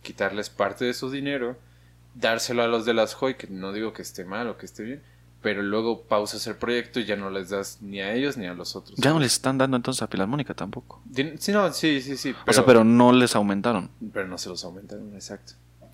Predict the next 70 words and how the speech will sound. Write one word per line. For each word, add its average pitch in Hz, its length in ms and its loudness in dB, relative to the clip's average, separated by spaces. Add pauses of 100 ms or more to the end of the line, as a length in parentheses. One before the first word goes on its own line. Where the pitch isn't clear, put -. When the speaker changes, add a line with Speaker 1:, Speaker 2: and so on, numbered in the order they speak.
Speaker 1:
O 104 100 -8
no 98 140 -6
se 101 140 -10
los 98 180 -2
Speaker 2:
Hay 98 160 0
algo 101 60 4
Speaker 1:
regularon. 104 280 2
Speaker 2:
chueco 98 300 -4
ahí. 98 120 -4 (220)
Speaker 1:
Sí, 127 360 -2 (260)
entonces 120 480 0
eso 131 240 2
es 139 80 2
lo 131 160 2
que 113 80 -2
a 104 60 2
mí 107 120 -4
se 123 140 -8
me 110 120 -2
hace 107 440 -4
muy 107 240 -6
mala 104 300 -4
onda. 110 340 -10 (460)
Porque, 95 400 -8
y 98 160 -4
esto 143 140 0
a 156 40 2
mí 135 60 0
nadie 117 180 0
me 107 120 -2
lo 87 100 -4
dijo, 104 260 -8
¿sabes? 104 280 -6
O 90 80 -10
sea, 85 240 -8 (100)
Speaker 2:
Sí, 110 140 -12
sí, - 220 -10
sí. 113 100 -10
Speaker 1:
o - 20 -16
sea, 85 160 -14
lo, 87 160 -8 (100)
el, 85 260 -8
las, 80 220 -16
las 82 200 -10
cosas 113 240 0
están 95 240 -2
ahí 87 180 -4
en 87 80 -8
internet 85 500 -10
y 85 40 -14
las 87 180 -16
puedes 92 260 -10
ver, 82 220 -16 (460)
Speaker 2:
Sí, 190 220 6
Speaker 1:
¿sabes? 90 180 -4
Speaker 2:
sí, 156 100 4
sí, 165 100 -2
sí, 156 160 -6
sí, 151 160 -10
sí. 151 100 -8
Speaker 1:
En-, 131 160 -10
Speaker 2:
Esta - 120 -20
es - 60 -20
Speaker 1:
entonces 110 300 -2
Speaker 2:
una 143 120 2
conclusión 98 480 -6
tuya 101 240 -10
nada 95 220 -12
más. 107 200 -14
Speaker 1:
Sí, 196 160 0